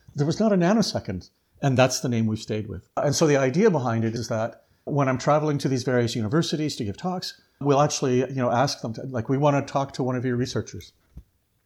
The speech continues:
Um, and, um, and it's really about everything from how did you, how did you get your career into this? Like, how did you start, right? What do you really love about this? Um, if you could, and one of the questions I love to ask, so you don't get to ask, right, is that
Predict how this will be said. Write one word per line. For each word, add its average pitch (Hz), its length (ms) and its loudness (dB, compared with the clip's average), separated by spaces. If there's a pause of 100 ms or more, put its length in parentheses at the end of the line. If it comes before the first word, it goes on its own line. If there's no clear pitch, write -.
(100)
Um, 113 340 0
and, 113 420 -2 (440)
um, 123 320 2
and 139 120 2
it's 131 140 -2
really 180 300 8
about 120 420 2 (320)
everything 160 420 4
from 127 140 -6
how 123 220 2
did 185 200 2
you, 175 200 2
how 151 120 -2
did 196 120 2
you 196 80 -2
get 214 100 0
your 196 100 -2
career 196 280 -2
into 208 100 -4
this? 92 180 -4
Like, 101 120 0
how 127 100 0
did 196 120 2
you 196 80 -2
start, 214 420 -8 (400)
right? 147 260 0 (280)
What 147 120 6
do 226 40 6
you 226 60 6
really 196 240 6
love 190 220 4
about 123 280 0
this? - 460 -10
Um, 123 380 0
if 131 180 0
you 185 100 4
could, 170 200 0
and 120 200 0
one 123 80 2
of 117 80 2
the 113 60 -6
questions 120 340 -2
I 123 120 2
love 107 180 0
to 107 100 -2
ask, 98 200 -2
so 117 80 -2
you 98 40 0
don't 107 140 0
get 113 140 -2
to 98 80 0
ask, - 260 -8 (300)
right, 123 260 2
is 139 120 -4
that 107 220 -2